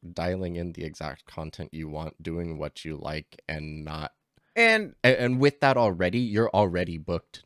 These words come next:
Speaker 1: dude. Like, you already have so much going to try
Speaker 2: Mm-hmm.
Speaker 1: to say, "Oh, let me also then branch out even further or try something
Speaker 2: And then
Speaker 1: different."
Speaker 2: on top of
Speaker 1: You
Speaker 2: that,
Speaker 1: are
Speaker 2: like,
Speaker 1: so behind.
Speaker 2: I think that stuff with, where you can sh-, let your personality shine rather than the game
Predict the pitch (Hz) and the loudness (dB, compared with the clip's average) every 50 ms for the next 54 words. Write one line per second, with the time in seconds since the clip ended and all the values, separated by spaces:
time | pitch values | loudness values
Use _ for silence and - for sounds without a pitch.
0 | - - 80 78 80 78 - - 87 85 - - 95 101 - 87 90 95 95 90 | -14 -10 -8 -8 -8 -8 -6 -4 -4 -2 0 0 0 0 2 2 2 2 2 2
1 | 80 85 80 - 90 85 - - 87 82 80 - - - 82 85 82 80 87 - | 2 0 -2 -2 -2 -4 -4 -4 -4 -4 -4 -6 -6 -4 -2 -2 0 0 0 0
2 | 160 156 147 135 - 85 85 85 - - 87 92 - 107 104 92 85 85 92 85 | 0 0 0 0 0 -2 -2 -2 -2 -2 -2 0 0 0 0 0 0 -2 -4 -4
3 | 95 95 98 - 92 90 95 98 - - 90 87 82 82 87 90 87 82 80 80 | -4 -4 -4 -2 -2 -2 -4 -4 -4 -6 -6 -6 -6 -4 -6 -6 -6 -6 -10 -12
4 | 78 - - 80 82 90 - - 90 85 80 82 80 80 82 80 78 - 90 82 | -12 -10 -8 -8 -8 -8 -8 -8 -8 -8 -6 -8 -10 -10 -10 -12 -12 -10 -10 -10
5 | 80 82 78 76 76 76 - - 87 87 - - - 233 226 220 247 233 214 - | -8 -10 -10 -10 -12 -14 -12 -10 -10 -8 -6 -4 -2 2 4 6 6 6 4 2
6 | - 226 240 240 202 - 254 262 202 247 180 185 180 175 156 147 151 151 147 - | 4 4 4 4 4 4 4 4 4 4 6 8 8 8 8 8 4 2 2 0
7 | 120 107 92 85 - - 135 - - - 113 104 90 - - - _ - 196 202 | -2 -6 -6 -6 -8 -10 -14 -16 -14 -14 -12 -12 -12 -14 -16 -4 _ 6 6 6
8 | 202 - - 269 277 214 - 262 - 156 - - - - - 180 180 175 - - | 6 6 4 4 4 4 6 4 4 4 4 0 0 2 4 6 4 4 4 2
9 | 160 165 160 151 147 143 165 160 160 156 151 151 143 143 151 160 147 - 165 147 | 2 4 4 2 2 -2 2 4 6 6 6 6 2 0 -2 -2 -2 -2 -2 -2
10 | 139 - - - 156 170 165 123 165 156 143 - - 160 156 - 143 139 135 135 | 0 -2 -2 2 4 4 4 4 2 0 -2 0 0 -2 0 0 -2 0 2 2
11 | 139 147 151 156 160 156 - - 156 156 160 156 147 139 139 143 139 135 127 131 | 4 4 4 4 2 0 0 2 2 2 2 2 2 2 2 2 2 0 -2 -2
12 | 127 120 113 98 101 110 123 131 131 131 131 131 139 | -2 -2 -4 -4 -2 -2 0 0 0 0 -2 -2 -4